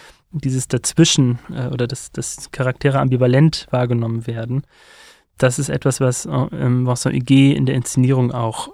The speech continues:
versucht hat zu zeigen. Gleichzeitig gibt es eine Männergesellschaft, die gezeigt wird und Grenzüberschreitungen, eine,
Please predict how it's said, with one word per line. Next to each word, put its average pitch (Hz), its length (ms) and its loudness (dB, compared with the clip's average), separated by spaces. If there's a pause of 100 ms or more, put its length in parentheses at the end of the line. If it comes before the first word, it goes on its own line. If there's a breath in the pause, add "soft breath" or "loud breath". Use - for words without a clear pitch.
versucht 120 480 -4
hat - 420 -10
zu - 140 -10
zeigen. 123 560 -12
Gleichzeitig 135 560 -2
gibt - 220 -6
es - 120 -6
eine 127 200 0
Männergesellschaft, 143 840 2
die 147 60 -2
gezeigt 139 560 -2
wird 139 360 0
und 127 320 -4 (340 loud breath)
Grenzüberschreitungen, 131 1400 0
eine, 120 420 -2